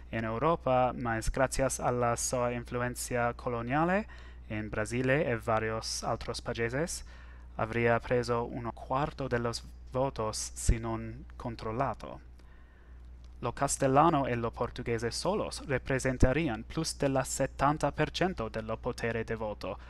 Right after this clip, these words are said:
facendo della nuova lengua una iberoleng, eh, distorciuta. <laughs> Como risultato, lo valore de parlantes è aggiustato principalmente a favore della terra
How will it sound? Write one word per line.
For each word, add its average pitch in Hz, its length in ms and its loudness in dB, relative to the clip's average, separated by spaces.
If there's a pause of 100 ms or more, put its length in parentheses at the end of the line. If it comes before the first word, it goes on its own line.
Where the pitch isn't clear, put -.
(200)
facendo 139 480 2
della 131 280 4
nuova 131 500 4
lengua 127 420 4
una 127 280 0
iberoleng, 117 920 2 (440)
eh, 107 140 -2
distorciuta. 127 920 0
<laughs> - 760 -8
Como 143 260 4
risultato, 139 680 6
lo 131 140 4
valore 127 500 2
de 120 220 2
parlantes 123 640 2
è 117 380 0 (200)
aggiustato 120 840 0
principalmente 123 960 0
a - 120 -2
favore 120 580 0
della 113 320 0
terra 117 480 0